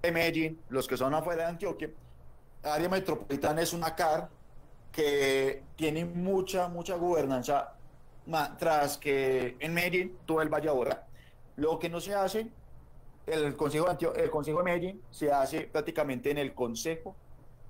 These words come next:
de Área Metropolitana del Valle Aburrá. Une los diez consejos de los, de, de los municipios y entre esos debaten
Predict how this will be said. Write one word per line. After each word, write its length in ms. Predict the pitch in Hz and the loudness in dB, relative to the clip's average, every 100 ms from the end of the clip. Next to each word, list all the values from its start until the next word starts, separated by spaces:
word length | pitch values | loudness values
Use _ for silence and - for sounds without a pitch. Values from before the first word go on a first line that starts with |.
| - | -10
de 140 | - | -2
Área 180 | 127 135 | 0 2
Metropolitana 640 | 156 151 120 120 113 120 | 0 0 0 -2 0 0
del 120 | 131 123 | 2 2
Valle 180 | 113 | 2
Aburrá. 400 | 127 127 135 147 - - - - 170 | 4 4 2 -2 -10 -18 -20 -6 0
Une 280 | 175 190 208 | 2 2 2
los 180 | 165 | 2
diez 180 | 151 160 | 0 0
consejos 600 | 196 190 214 196 202 196 - - - | -2 -2 0 2 0 -2 -10 -8 -2
de 80 | |
los, 180 | 147 147 | 0 2
de, 100 | 160 | 0
de 180 | 151 156 | 0 0
los 120 | 151 | 2
municipios 640 | 175 196 202 208 208 220 - - - - - | 0 0 0 0 -2 -6 -10 -20 -20 -18 -10
y 120 | 165 | -8
entre 300 | 165 165 170 | -6 -2 -2
esos 280 | 175 196 - - 165 | 0 -2 -4 -6 2
debaten 480 | 160 156 156 196 | 4 4 4 -2